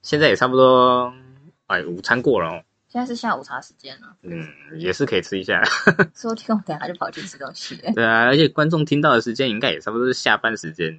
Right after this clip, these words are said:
Speaker 2: 对啊。
Speaker 1: 也准备吃晚餐了，大家应该都可以吃一吃了。
Speaker 2: 对，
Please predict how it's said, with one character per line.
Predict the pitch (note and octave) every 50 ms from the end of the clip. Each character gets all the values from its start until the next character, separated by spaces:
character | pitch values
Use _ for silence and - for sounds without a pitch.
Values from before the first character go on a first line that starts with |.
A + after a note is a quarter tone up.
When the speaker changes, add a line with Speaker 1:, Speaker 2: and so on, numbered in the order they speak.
| -
Speaker 2:
对 | - G#2
啊。 | - - F3
Speaker 1:
也 | -
准 | - G#2+
备 | G2 G#2
吃 | G2+ - A#2
晚 | F#2+ E2+ E2
餐 | - F#2 F#2
了， | F2 F2 F#2
大 | G#2+ A#2+
家 | A#2 A2+ - - C#3+ -
应 | B2
该 | A#2+ B2+
都 | B2+ -
可 | A#2+
以 | G2
吃 | F2 - G2+
一 | G2
吃 | F#2 - F#2 E2+
了。 | E2 - - - - -
Speaker 2:
对， | - F#3+ F3+ E3 D#3 C#3+ - -